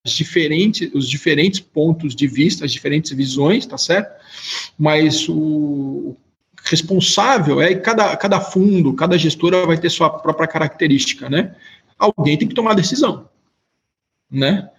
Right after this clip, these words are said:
Porque sempre um acha, todo dia tem mercado, então todo dia é pra vender um papel e pra comprar um papel. Todo dia é pra vender uma moeda <laughs> e comprar uma moeda. Todo dia, né, é, é dia de,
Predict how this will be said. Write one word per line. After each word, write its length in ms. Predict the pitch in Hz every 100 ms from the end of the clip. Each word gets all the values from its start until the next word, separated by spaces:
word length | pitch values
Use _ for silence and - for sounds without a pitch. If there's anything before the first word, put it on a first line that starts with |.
| _
Porque 80 | 160
sempre 340 | - 208 226
um 120 | 233
acha, 280 | 269 165 165 175 - - -
todo 240 | 233 254
dia 160 | 196 247
tem 140 | 254
mercado, 480 | 247 254 254 156 127
então 160 | 123 156
todo 280 | 160 269 208
dia 220 | 160 160
é 40 |
pra 160 | 143 147
vender 280 | 135 147 139
um 80 | 135
papel 420 | 160 - 269 320
e 20 |
pra 160 | 302 294
comprar 280 | 254 233
um 60 | 220
papel. 400 | 285 - 160 127
Todo 220 | 147 185
dia 100 | 185
é 40 | 214
pra 120 | 196
vender 240 | 196 175
uma 120 | 175
moeda 380 | 175 170 190 226 214
<laughs> 80 | 240
e 80 |
comprar 300 | 208 226 -
uma 180 | 180 247
moeda. 320 | 311 170 139 - - - - -
Todo 300 | 180 269 196
dia, 420 | - 170 202 - - - - -
né, 320 | 160 208 - - -
é, 220 | 170 175
é 20 | 160
dia 240 | 143 180
de, 180 | 170